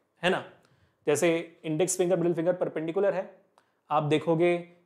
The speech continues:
थंब और मिडिल फिंगर भी परपेंडिकुलर है, अब आप देखोगे इंडेक्स फिंगर और थंब भी परपेंडिकुलर है, तीनों के तीनों एक दूसरे से परपेंडिकुलर है, सही है? तो निकाल दिया आपने। अब यहां पर मैं देता हूं आपको दूसरा प्रिकॉशन, वो ये है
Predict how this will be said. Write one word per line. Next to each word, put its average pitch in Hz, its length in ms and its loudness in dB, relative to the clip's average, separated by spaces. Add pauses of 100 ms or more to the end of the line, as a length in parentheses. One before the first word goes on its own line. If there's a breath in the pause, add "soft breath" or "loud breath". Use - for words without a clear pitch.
(160)
थंब 190 300 0
और 170 120 2
मिडिल 160 200 2
फिंगर 180 260 2
भी 190 100 4
परपेंडिकुलर 185 600 0
है, 180 180 -8 (420)
अब 151 100 -2
आप 170 120 2
देखोगे 165 500 0
इंडेक्स 170 480 -2
फिंगर 175 240 0
और 175 200 2
थंब 160 120 -2
भी 175 80 2
परपेंडिकुलर 127 600 -6
है, 107 100 -18 (500 soft breath)
तीनों 233 260 6
के 277 120 2
तीनों 202 260 2
एक 196 140 0
दूसरे 165 260 0
से - 120 -4
परपेंडिकुलर 156 760 -2
है, - 160 -18 (220)
सही 165 160 2
है? 254 100 -2 (400 soft breath)
तो 180 40 2
निकाल 185 320 4
दिया 240 160 4
आपने। 220 240 -2 (440 soft breath)
अब 220 140 4
यहां 208 240 2
पर 247 140 0
मैं 247 100 2
देता 202 220 4
हूं 208 100 0
आपको 285 140 -2
दूसरा 202 600 0
प्रिकॉशन, 139 540 -4
वो 170 160 2
ये 196 220 2
है 180 200 -2